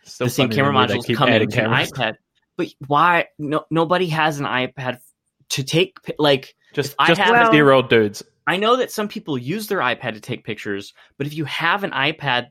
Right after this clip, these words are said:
Speaker 2: the reason to upgrade it would not be because the camera got bumped.
Speaker 3: Yeah, no.
Speaker 2: So they
Speaker 3: But
Speaker 2: have to
Speaker 3: it's
Speaker 2: do
Speaker 3: great to take
Speaker 2: something
Speaker 3: selfies.
Speaker 2: different. <laughs>
Speaker 1: Yeah. <laughs>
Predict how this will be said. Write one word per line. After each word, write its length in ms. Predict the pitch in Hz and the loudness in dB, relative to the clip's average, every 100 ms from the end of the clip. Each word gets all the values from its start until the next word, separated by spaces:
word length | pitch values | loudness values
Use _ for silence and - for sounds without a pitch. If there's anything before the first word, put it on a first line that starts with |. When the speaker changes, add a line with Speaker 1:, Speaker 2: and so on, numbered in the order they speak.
| _ | _
Speaker 2:
the 80 | 120 | -10
reason 340 | 113 147 156 | -6 -6 -4
to 120 | 143 120 | -4 -4
upgrade 380 | 127 131 120 | -4 -2 0
it 220 | 107 - - | 0 -4 -6
would 160 | 113 | -6
not 260 | 113 117 107 | -2 -2 -4
be 180 | 113 110 | -6 -6
because 600 | 110 - - 120 113 107 | -8 -10 -2 0 0 -4
the 100 | 107 | -8
camera 500 | - 113 110 110 104 | -4 -2 0 2 0
got 260 | 98 98 | 0 0
bumped. 480 | - 95 101 131 - _ _ _ - | -2 -4 -4 -10 -16 _ _ _ -14
Speaker 3:
Yeah, 220 | 196 180 | -10 -10
no. 340 | 175 170 175 - _ | -10 -14 -14 -18 _
Speaker 2:
So 640 | - - 175 156 151 - _ _ - | -6 4 6 8 8 4 _ _ -8
they 240 | 139 180 | -2 0
Speaker 3:
But 60 | 180 247 285 | 2 6 6
Speaker 2:
have 160 | 208 - | 4 2
to 80 | - | 0
Speaker 3:
it's 120 | 262 | 2
Speaker 2:
do 60 | 190 | 2
Speaker 3:
great 240 | 269 320 | 4 6
to 180 | - 254 | 4 4
take 220 | 294 247 | 2 2
Speaker 2:
something 60 | 113 | 2
Speaker 3:
selfies. 200 | 226 131 339 403 | 2 2 0 0
Speaker 2:
different. 400 | 151 - 151 - | 0 -2 -14 -14
<laughs> 40 | - | -8
Speaker 1:
Yeah. 300 | 165 180 - - - - | -4 -2 -4 -14 -20 -2
<laughs> 100 | 277 | -2